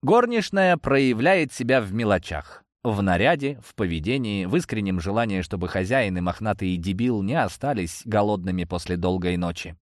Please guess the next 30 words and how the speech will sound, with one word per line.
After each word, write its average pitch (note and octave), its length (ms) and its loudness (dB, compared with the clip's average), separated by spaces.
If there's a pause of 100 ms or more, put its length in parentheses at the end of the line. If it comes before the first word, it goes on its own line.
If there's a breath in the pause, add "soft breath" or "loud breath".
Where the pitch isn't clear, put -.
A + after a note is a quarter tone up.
(440)
Честно, D3+ 460 0
я D3+ 280 4
очень E3+ 360 -2
рад, D3 280 4
что A2 260 -2
в F2 60 -6
моей A2 340 0
команде A2+ 500 0
появилась G2 720 0
Ириска. F#2 680 -2
Да, A2+ 260 4
наша A#2 320 -2
первая G#2+ 400 0
встреча A2 360 -4
была G#2 220 2
не G2 120 -2
самой G#2 300 -2
приятной, G2+ 640 0
но D#2 200 -6
что F#2+ 200 -4
поделать, G2+ 600 -2
порой C3 320 2
страшная B2+ 500 0
ссора B2+ 380 0
становится A#2 540 -2
поводом G2+ 580 0
к - 60 -10
самой G#2+ 380 0
крепкой G2+ 440 -2
дружбе. D#2+ 480 -4